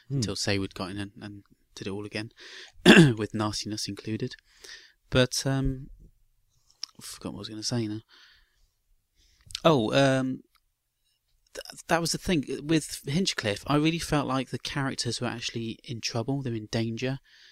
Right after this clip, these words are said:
Speaker 2: And even watching it as an adult, you can, you look at it and think, "Oh, imagine that the kids are probably thinking, 'Will the Doctor or Sarah survive this?'" Or, that, you know, re-, it, it had a real element of proper storytelling, um, in a serial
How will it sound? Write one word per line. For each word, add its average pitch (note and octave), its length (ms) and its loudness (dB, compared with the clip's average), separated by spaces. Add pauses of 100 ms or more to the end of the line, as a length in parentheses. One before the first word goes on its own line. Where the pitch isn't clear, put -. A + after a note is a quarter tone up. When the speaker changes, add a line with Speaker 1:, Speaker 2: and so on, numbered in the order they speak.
(260)
Speaker 2:
And G#2+ 380 -6 (140)
even B2 480 0
watching A2+ 340 -6
it - 80 -8
as G#2+ 140 -8
an A2 80 -6
adult, G#2+ 280 -4
you G#2 140 -10
can, A2+ 280 -8 (420)
you B2 100 -2
look C3 160 2
at A2+ 60 -6
it G2+ 40 -2
and G2 80 -4
think, - 240 -6
"Oh, A2+ 160 -8
imagine A2+ 340 -6
that - 100 -16
the A#2 80 -2
kids - 280 -6
are A2 140 -4
probably B2 260 -6
thinking, G#2 380 -8 (140)
'Will A#2 320 -2 (340)
the A2+ 80 -2
Doctor - 340 -4
or G2+ 80 -8
Sarah G#2+ 300 -2
survive G#2+ 480 -2
this?'" - 260 -4
Or, F#2+ 160 -8 (540)
that, - 100 -12
you A2 120 -8
know, F2+ 80 -8
re-, G#2 240 -4
it, A#2 360 -6
it D#3 100 -2
had F3 200 0
a D3 60 0
real D#3+ 320 4
element A2+ 480 0
of G#2+ 320 -8 (220)
proper - 360 -4
storytelling, G2+ 880 -2 (680)
um, G#2 480 -4
in A2 240 -6
a A2 120 -10
serial A2 640 -2